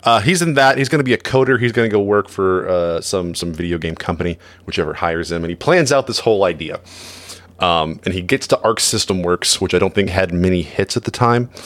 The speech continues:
in, like, nineteen ninety-six-ish. And he's like, "I have this idea for a game.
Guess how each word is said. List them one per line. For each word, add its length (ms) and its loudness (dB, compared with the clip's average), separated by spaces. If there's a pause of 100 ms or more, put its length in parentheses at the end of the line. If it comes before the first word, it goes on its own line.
(260)
in, 400 -2
like, 160 -4
nineteen 400 0
ninety-six-ish. 920 -2 (300)
And 100 0
he's 140 0
like, 160 2
"I 80 2
have 260 2
this 180 0
idea 300 2
for 160 0
a 60 2
game. 400 0